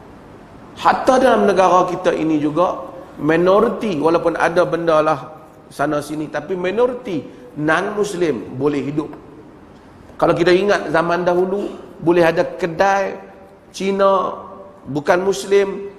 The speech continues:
tengah kampung orang Islam, tak ada masalah. Orang beli, bahkan dia kaya pun. Kan? Beli, tokek, ha, beli, panggil pun tokek. Kan? Walaupun kita nak lihat suasana yang sama, mungkin tak dapat. Kalau orang Mus-, Melayu pergi berniaga di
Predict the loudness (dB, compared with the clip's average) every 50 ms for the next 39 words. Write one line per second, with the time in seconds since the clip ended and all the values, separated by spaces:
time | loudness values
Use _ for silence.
0 | -18 -12 -6 -2 0 2 2 2 0 0 -2 -2 -2 0 -2 -2 0 2 0 0
1 | 0 -2 -2 -2 -2 -2 -2 -4 -10 -10 -10 -8 -6 -6 -6 -6 -6 -4 -4 -4
2 | -2 -4 -4 -6 -10 -18 -20 -20 -20 -16 -10 -4 0 2 2 2 2 0 -2 -2
3 | -2 0 0 0 2 2 -2 0 2 0 2 2 2 2 0 0 0 0 -2 -2
4 | -2 0 0 0 -2 -2 -6 -10 -14 -18 -18 -20 -20 -20 -20 -20 -20 -20 -20 -20
5 | -10 -2 0 0 0 0 -4 -10 -6 -4 -4 -2 -2 -4 -4 -4 -6 -6 -4 -2
6 | -2 0 0 -2 -6 -10 -14 -16 -20 -20 -16 -6 -2 0 0 0 0 0 0 0
7 | 2 2 0 0 -2 -6 -2 0 0 2 4 4 2 2 2 0 -2 0 0 0
8 | -2 0 -2 -2 -2 -2 -6 -12 -20 -20 -20 -20 -20 -20 -20 -20 -20 -20 -20 -12
9 | -4 -4 -4 -4 -4 -10 -14 -16 -16 -10 -2 0 2 2 2 2 -2 -2 -2 -2
10 | 0 0 -2 -2 -2 0 -2 0 0 0 -2 -4 -4 -6 -6 -4 -4 -2 -2 0
11 | -2 -2 -2 -4 -2 -2 -2 -2 0 -2 -2 -2 -2 -4 -4 -2 -2 -2 -2 -2
12 | -4 -2 -2 -2 -2 -2 -6 -12 -18 -20 -20 -18 -8 -4 0 2 2 2 2 2
13 | 0 -2 -2 -6 -8 -8 -10 -10 -12 -14 -12 -8 -6 -6 -6 -6 -6 -8 -10 -12
14 | -10 -6 -4 -2 -2 -2 -2 -2 -2 -4 -4 -4 -4 -4 -2 -2 -4 -4 -2 -2
15 | -2 -2 -2